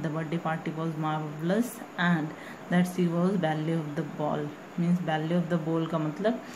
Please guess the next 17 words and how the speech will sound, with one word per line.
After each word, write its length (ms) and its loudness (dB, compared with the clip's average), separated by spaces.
जो 460 0
बैले 440 4
मीन्स 640 2
ब्यूटीफुल 760 2
कह 100 -2
सकते 300 -4
हो 60 0
कि 140 -2
वो 300 2
डांस 380 4
पार्टी 420 2
की 580 2
वो 160 0
थी, 320 -4
सुंदरी 420 8
थी, 260 -2
आप 160 -4